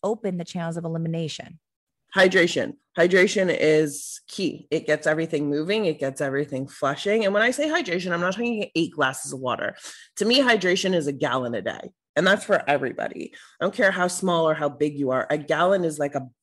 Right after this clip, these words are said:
Speaker 2: base mark of hydration. And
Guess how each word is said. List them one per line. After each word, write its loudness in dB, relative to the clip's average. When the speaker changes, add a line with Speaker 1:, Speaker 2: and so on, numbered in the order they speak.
Speaker 2:
base 8
mark -4
of 2
hydration. 0
And 6